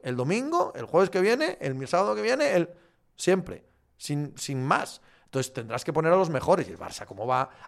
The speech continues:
a no? O sea, no, pues ahora no pongo a los titulares aquí, pero bueno, ¿qué, qué sentido tendría?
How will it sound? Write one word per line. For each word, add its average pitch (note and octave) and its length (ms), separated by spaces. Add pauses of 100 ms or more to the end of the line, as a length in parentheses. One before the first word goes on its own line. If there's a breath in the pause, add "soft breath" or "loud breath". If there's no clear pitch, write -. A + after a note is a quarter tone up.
a D#3 240
no? D#3+ 480 (200)
O A#2+ 80
sea, B2 260 (160 loud breath)
no, G3 180
pues - 140
ahora E3+ 160
no F#3+ 140
pongo G3 240
a F#3+ 40
los F3+ 140
titulares D#3+ 340
aquí, D#3+ 120
pero G2+ 160
bueno, A#2+ 280
¿qué, A#2 140
qué - 100
sentido C3 380
tendría? G3 400